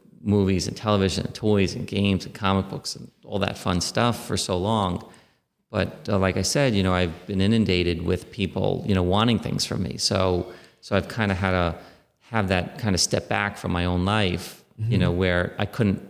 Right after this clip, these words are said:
Speaker 1: fully enjoy it because,
Speaker 2: Yeah.
Speaker 1: you know, I was always kind of under this pressure where everybody wanted something. So, you know, it was, how do you express that?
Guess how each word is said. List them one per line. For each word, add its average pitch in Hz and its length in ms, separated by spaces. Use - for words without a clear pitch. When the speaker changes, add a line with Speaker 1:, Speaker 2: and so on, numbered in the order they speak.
Speaker 1:
fully 117 400
enjoy 90 380
it 82 440
because, 95 560
Speaker 2:
Yeah. - 60
Speaker 1:
you 113 60
know, 98 80
I 92 80
was 92 140
always 95 200
kind 92 200
of 85 80
under 90 180
this 85 180
pressure 95 400
where 87 320
everybody 95 300
wanted 98 380
something. - 360
So, 87 640
you 110 100
know, 92 140
it - 220
was, 95 160
how 123 160
do 104 60
you 95 180
express - 460
that? - 340